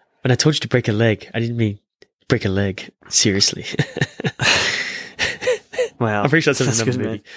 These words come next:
Speaker 2: man.
Speaker 1: <laughs> All right. Well, after your one, I can't really top. That was actually pretty good.
Speaker 2: Not
Speaker 1: Um,
Speaker 2: really.
Speaker 1: all right. So let's
Speaker 2: <laughs>
Speaker 1: go deadly puns. What's your deadly pun, Tony?
Speaker 2: Uh, give me a five seconds. I think I have something with the
Speaker 1: No, let me
Speaker 2: mirror
Speaker 1: think of
Speaker 2: stabbing
Speaker 1: one.
Speaker 2: her in the
Speaker 1: So,
Speaker 2: stomach.
Speaker 1: like, I,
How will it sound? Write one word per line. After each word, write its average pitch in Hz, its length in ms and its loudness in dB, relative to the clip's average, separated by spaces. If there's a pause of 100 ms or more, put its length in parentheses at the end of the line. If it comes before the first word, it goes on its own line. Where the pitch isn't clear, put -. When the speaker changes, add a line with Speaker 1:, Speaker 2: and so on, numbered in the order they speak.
(580)
Speaker 2:
man. 147 60 -4 (160)
Speaker 1:
<laughs> - 100 -20
All 113 60 -6
right. 107 200 -2 (340)
Well, 190 120 6
after 196 160 2
your 170 200 6
one, 131 120 2
I 120 80 0
can't 151 160 0
really 120 120 -2
top. - 440 -6
That 120 60 -4
was 120 100 -2
actually - 160 -6
pretty 95 180 -14
good. 90 220 -16 (260)
Speaker 2:
Not 120 280 2
Speaker 1:
Um, 117 60 -2
Speaker 2:
really. 107 140 -6
Speaker 1:
all 123 60 0
right. 147 360 2
So 127 200 -2
let's 151 300 0
Speaker 2:
<laughs> 208 60 -4
Speaker 1:
go 127 460 2 (240)
deadly 127 320 2
puns. 139 640 -2 (1040)
What's 135 160 -2
your 143 80 2
deadly 120 220 2
pun, 104 240 -2
Tony? 95 260 -12 (300)
Speaker 2:
Uh, 123 80 -8
give 160 120 -2
me 165 100 2
a 139 40 0
five 127 240 2
seconds. - 460 -8 (140)
I - 40 -10
think 160 160 -2
I 175 40 4
have 165 100 2
something 165 240 0
with 139 100 2
the 123 60 -2
Speaker 1:
No, 123 140 -6
let - 20 -
me 123 40 0 (100)
Speaker 2:
mirror 120 120 4
Speaker 1:
think 120 120 2
of - 40 -2
Speaker 2:
stabbing 113 200 -4
Speaker 1:
one. 113 80 -6
Speaker 2:
her 113 40 -8
in 113 60 -8
the 110 40 -8
Speaker 1:
So, 151 140 0
Speaker 2:
stomach. 147 60 0 (140)
Speaker 1:
like, - 20 -4
I, 104 100 -4